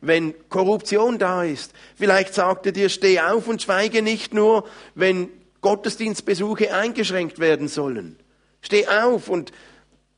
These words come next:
bist du bereit, wenn Gott so zu dir spricht? Jesaja war furchtlos. Er gab dem Volk einfach die Botschaft weiter, die Gott ihm gesagt hatte.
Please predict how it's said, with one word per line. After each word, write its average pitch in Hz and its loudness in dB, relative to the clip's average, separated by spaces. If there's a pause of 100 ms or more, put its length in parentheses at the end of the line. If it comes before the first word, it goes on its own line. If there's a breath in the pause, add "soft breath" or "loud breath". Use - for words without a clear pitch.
(120)
bist 131 -8
du 123 -10
bereit, 117 -6 (720)
wenn 127 -4
Gott 113 -6
so 120 -8 (400 soft breath)
zu - -12
dir 165 -4
spricht? - -10 (3250 soft breath)
Jesaja 165 2
war 175 4
furchtlos. 147 -4 (520 soft breath)
Er 208 2
gab 208 2
dem 180 2
Volk 165 4
einfach 185 -2
die 160 -8
Botschaft 202 2
weiter, 143 0
die 147 -2
Gott 139 2
ihm 127 -4
gesagt 101 -6
hatte. - -20